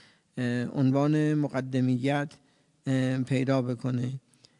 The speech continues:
ام، اگرچه، اه، حسن قبح، اه، و غرض به اختلاف وجوه و اینها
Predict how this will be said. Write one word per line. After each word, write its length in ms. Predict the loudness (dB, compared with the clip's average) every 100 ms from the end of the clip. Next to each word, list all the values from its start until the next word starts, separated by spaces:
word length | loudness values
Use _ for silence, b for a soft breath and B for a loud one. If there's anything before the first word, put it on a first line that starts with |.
| b _ -2
ام، 680 | 0 0 -2 -2 -4 -8 -12 -4
اگرچه، 720 | 0 0 0 0 0 0 -4 b b b b _
اه، 520 | -2 0 0 -2 -2 -6 -8 -12 -16 -16 -18 -6
حسن 340 | -4 0 0
قبح، 300 | 4 2 0 B B B B B B _ 0
اه، 180 | 2 4
و 160 | 2
غرض 380 | 4 4 4 0
به 100 | -4
اختلاف 480 | -6 -4 -2 0 -2
وجوه 380 | -4 -2 -2 0
و 40 |
اینها 520 | 0 0 0 -2 -2